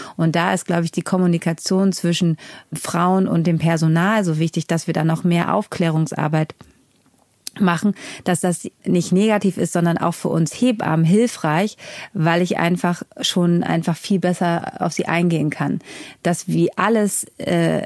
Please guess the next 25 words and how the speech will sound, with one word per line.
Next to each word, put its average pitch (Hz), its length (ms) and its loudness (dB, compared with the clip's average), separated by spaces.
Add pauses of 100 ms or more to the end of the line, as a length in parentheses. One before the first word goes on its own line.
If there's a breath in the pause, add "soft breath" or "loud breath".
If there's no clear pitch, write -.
äh, 160 240 2
im 165 140 2
Leben 165 260 2
ihr 156 200 0
auch 147 140 -4
wisst 185 260 0
und 156 100 2
was 151 160 -2
wir 160 80 0
ja 151 140 2
so 175 200 0
oft - 280 -4
auch 165 80 0
hier 175 180 0
schon 165 220 0
im 160 100 2
Hebammensalon 160 640 2
euch 156 140 0
erklärt 175 360 -4
haben, 160 140 0 (320 loud breath)
dass 160 180 -2
Dinge 196 260 2
manchmal 165 420 2
anders 190 380 0
kommen, 165 360 0